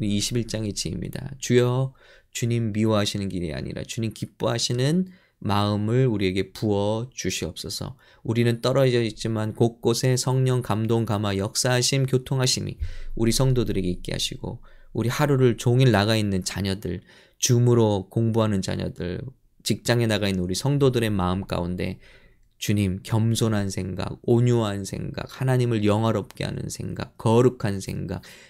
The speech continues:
은혜를 사모하는 생각 주시옵소서.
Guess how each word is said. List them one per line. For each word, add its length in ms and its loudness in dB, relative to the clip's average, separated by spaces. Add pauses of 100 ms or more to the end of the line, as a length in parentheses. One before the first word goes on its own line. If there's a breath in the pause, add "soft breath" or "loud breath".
(160 loud breath)
은혜를 380 6
사모하는 540 -2
생각 340 -8
주시옵소서. 720 0